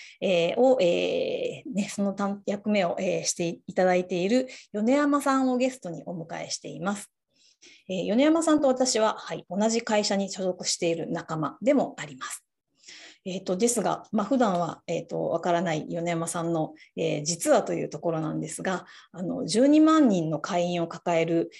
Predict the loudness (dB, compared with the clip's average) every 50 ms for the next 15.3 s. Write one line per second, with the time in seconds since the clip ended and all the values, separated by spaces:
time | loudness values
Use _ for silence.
0 | -18 -10 -4 0 2 2 2 4 6 4 4 4 2 -4 -6 -8 -8 -6 -6 -6
1 | -6 -4 -2 0 2 2 2 2 0 -2 -2 2 4 4 6 6 6 6 4 4
2 | 2 2 2 2 0 -2 -4 -4 -2 -2 -2 0 0 2 4 4 4 2 0 -4
3 | -6 -8 -8 -8 -8 -8 -8 -8 -10 _ _ -8 -6 -6 -4 -4 -6 -8 -8 -6
4 | -4 -2 -2 -2 -2 -4 -4 -2 -2 0 0 -2 -2 -6 -10 -16 -20 -20 -20 -18
5 | -16 -16 -16 -16 _ -6 -6 -6 -6 -6 -6 -6 -6 -6 -6 -6 -4 -4 -4 -4
6 | -4 -4 0 2 4 4 4 2 0 0 0 2 2 2 2 2 2 2 2 2
7 | 2 2 2 2 2 2 2 2 0 0 0 -2 -2 -4 -4 -4 -4 -6 -8 -8
8 | -4 0 2 2 2 2 -2 -8 -8 -10 _ -6 -4 -2 0 2 2 2 2 0
9 | 0 -2 -4 -10 -20 -20 -18 _ -6 -4 -4 -4 -4 -6 -6 -6 -6 -4 -2 -2
10 | -2 -2 -2 -4 -4 -2 -2 -2 -2 -2 -4 -8 -8 -8 -8 -6 -4 -4 -4 -6
11 | -6 -4 -2 -2 0 2 2 4 4 4 0 -2 -4 -8 -8 -6 -4 -4 -4 -6
12 | -8 _ _ _ -20 -20 -14 _ 0 0 0 2 2 2 2 2 2 0 0 2
13 | 2 2 2 2 0 -4 -12 _ _ _ 0 0 0 0 -2 -2 0 0 2 4
14 | 4 4 2 2 0 0 2 2 0 0 -2 0 0 0 0 -2 -6 -8 -8 -8
15 | -8 -10 -10 -12 -12 -12